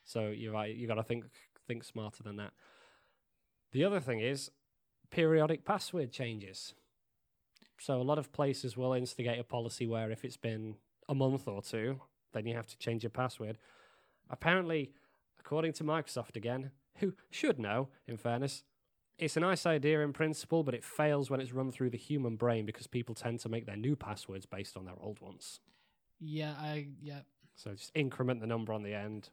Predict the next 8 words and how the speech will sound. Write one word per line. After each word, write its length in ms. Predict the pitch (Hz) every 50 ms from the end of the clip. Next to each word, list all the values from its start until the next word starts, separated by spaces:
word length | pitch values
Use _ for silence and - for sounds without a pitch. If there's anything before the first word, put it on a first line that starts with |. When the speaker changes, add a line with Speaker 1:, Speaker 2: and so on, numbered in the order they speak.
| - -
Speaker 1:
or 300 | 98 101 98 98 104 - _ _ _ -
add 140 | 120 117 113
another 300 | 110 107 110 107 101 101
character. 600 | - - - 104 101 101 101 - - 107 104 104 - _ _ _ _ _ _ _ _ _ _ _ _ _ _ _ _ _ _ _ -
And, 360 | 120 117 113 107 104 101 98
uh, 300 | 107 104 104 101 101 104 - - _ _ _ _ _ _ _ _ _ _ _ _ _ _ _ _ _ _ _ -
in 140 | - 147 143
addition, 580 | 135 127 156 165 156 - - 127 131 151 147